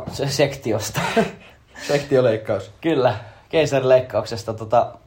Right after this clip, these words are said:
Speaker 1: mä haluaisin vielä kysyä sulta, että sun pitäisi pyytää tyttöä treffeille.
Speaker 2: Mm.
Speaker 1: Minne sä pyytäisit? Ja
Speaker 2: Aa.
Speaker 1: nyt on niinku henkilökohtainen. Mi-, mihin sä pyytäisit henkilöä treffeille?
Speaker 2: Niinku ihan semmo-, se,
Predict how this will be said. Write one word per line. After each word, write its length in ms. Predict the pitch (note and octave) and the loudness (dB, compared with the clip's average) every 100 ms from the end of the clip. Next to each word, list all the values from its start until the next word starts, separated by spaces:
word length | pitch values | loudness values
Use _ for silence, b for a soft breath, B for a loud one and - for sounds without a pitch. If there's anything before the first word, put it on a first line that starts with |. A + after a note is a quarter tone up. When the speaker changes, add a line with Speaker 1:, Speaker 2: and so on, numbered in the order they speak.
| - - | -18 0
Speaker 1:
mä 60 | |
haluaisin 260 | F3+ G3 E3 | 2 2 2
vielä 120 | D3 | 2
kysyä 200 | C#3+ C#3+ | 2 -4
sulta, 400 | C3+ E3 A#2+ G#2 | -4 -2 0 2
että 140 | G#2 - - _ _ _ _ _ _ - b b b b | 0 -2 -20 _ _ _ _ _ _ -20 b b b b
sun 180 | - G#3 | 0 4
pitäisi 220 | G3+ E3 | 4 4
pyytää 480 | E3 D3 C#3+ A2 G#2+ - - | 2 2 4 2 2 -10 -10
tyttöä 340 | - D#3+ D#3 G#2+ | -2 -2 0 -2
treffeille. 600 | G2 G#2+ - F#2 B2+ B2+ - - | 0 -4 -4 -2 -2 -4 -14 -10
Speaker 2:
Mm. 260 | A#2 A#2 A2+ - | -6 -6 -8 -12
Speaker 1:
Minne 200 | G#3+ A3+ | -4 -2
sä 220 | E3+ B2+ - - | 2 2 0 0
pyytäisit? 500 | A#2 G2+ - F#2+ - - - B B B B B B B B B B B B _ - | 0 2 0 -4 -10 -18 -18 B B B B B B B B B B B B _ 2
Ja 100 | - | 2
Speaker 2:
Aa. 140 | E3 | 4
Speaker 1:
nyt 160 | E3+ - | 2 4
on 80 | G#3+ | 4
niinku 200 | F3 D#3+ | 4 4
henkilökohtainen. 920 | G#3+ F3 B2+ F#2 F2 - - D2+ C2+ - - - - | 4 2 0 -2 -6 -10 -8 -8 -8 -12 -20 -20 -10
Mi-, 340 | B3 C#4+ - - | 0 0 0 -16
mihin 280 | - C#4+ D4 | -4 0 0
sä 80 | A3+ | 0
pyytäisit 600 | - E3 C#3+ C#3 B2 A#2+ | 0 2 4 4 2 -2
henkilöä 400 | - G#2+ F2+ F#2+ | -4 -4 -6 -10
treffeille? 420 | G2 F#2+ - - B2 | -10 -10 -8 -4 -4
Speaker 2:
Niinku 160 | B2 | 0
ihan 260 | B2+ D3+ B2+ | 0 2 2
semmo-, 280 | B2 A#2 A#2 | 0 -4 -8
se, 120 | - | -12